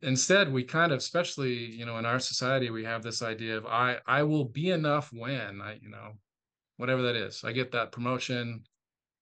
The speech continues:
I lose enough weight, I, whatever it is, I'm gonna be worthy when.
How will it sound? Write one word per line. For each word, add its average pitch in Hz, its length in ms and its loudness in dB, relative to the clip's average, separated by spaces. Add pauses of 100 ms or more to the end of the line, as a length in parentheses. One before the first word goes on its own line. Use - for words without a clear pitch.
I 104 420 -4 (460)
lose 120 320 0
enough 120 320 -2
weight, 123 440 0 (140)
I, 101 240 -8 (600)
whatever 123 400 2
it 107 80 -4
is, - 400 -8
I'm 120 100 -2
gonna 135 140 2
be 135 80 2
worthy 127 380 2
when. 98 440 -8